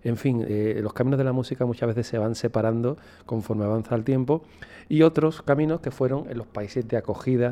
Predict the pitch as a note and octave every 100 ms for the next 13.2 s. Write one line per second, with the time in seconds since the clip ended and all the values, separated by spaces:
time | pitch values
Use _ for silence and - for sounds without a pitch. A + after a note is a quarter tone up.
0 | D3 A2+ G2+ - - G#2+ G#2+ A#2 A#2+ B2+
1 | - A2 G#2 G#2 - F#2+ G2 A2+ G2+ -
2 | G#2 A2+ - A2+ - A#2 C3 - - -
3 | - - G2 G#2 G2 F#2 A2+ B2 B2 A2
4 | - - B2+ B2+ B2 - - - - A2+
5 | G2+ B2 A#2+ A2 G#2 C3+ C#3 - B2 A#2
6 | A#2 A2 G#2 - B2+ C3+ C#3 - A#2 A2+
7 | G#2 G#2+ G2 G2 G2 - G#2+ A2+ A2 G2+
8 | - G2 F2+ - - - - - - -
9 | C#3 C3+ D3 C#3 - C#3+ C#3 C#3 C3+ C3+
10 | C3+ A#2 A2 A#2+ A#2+ A2+ A#2 A#2+ A#2+ A#2
11 | A#2 A2+ G#2+ - A2+ A#2 A2 G2+ - A2+
12 | - - G#2+ B2+ A#2+ G#2 G2+ G2 F2+ -
13 | F#2+ F2+